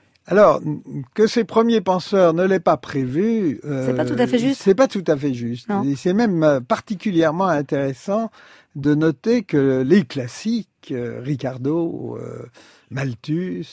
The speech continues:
Speaker 1: euh, Stuart Mill, avaient mis l'accent sur, euh, les rendements décroissants dans toutes les activités qui utilisaient la nature.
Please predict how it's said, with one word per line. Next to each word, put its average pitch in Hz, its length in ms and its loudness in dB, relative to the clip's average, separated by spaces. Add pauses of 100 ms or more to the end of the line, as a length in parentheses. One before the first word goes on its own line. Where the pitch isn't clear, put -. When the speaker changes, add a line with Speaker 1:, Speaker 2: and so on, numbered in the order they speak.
(180)
Speaker 1:
euh, 113 520 -10
Stuart - 320 -8 (100)
Mill, 202 380 -2 (480)
avaient 175 260 4
mis 247 280 8
l'accent 196 760 -2 (400)
sur, 214 720 0
euh, 143 460 4 (200)
les 139 140 0
rendements 202 320 6
décroissants 180 720 2
dans 156 200 0
toutes 214 220 -2
les 170 140 4
activités 147 540 0
qui 160 140 0
utilisaient 156 400 0
la 185 160 2
nature. 139 460 -2